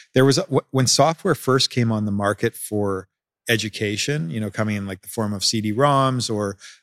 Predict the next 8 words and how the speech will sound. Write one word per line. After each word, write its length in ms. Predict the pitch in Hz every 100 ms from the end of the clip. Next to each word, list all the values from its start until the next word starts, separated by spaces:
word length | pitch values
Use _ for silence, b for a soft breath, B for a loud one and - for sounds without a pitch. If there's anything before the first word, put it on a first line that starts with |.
| -
uh, 220 | 107 107
eventually 640 | 113 113 117 - 113 107 107
online, 680 | 107 104 110 123 123 117 113 - b b _ 123
um, 340 | 113 113 113 117
a 60 |
lot 200 | 120 147
of 120 | 175
c-, 60 | -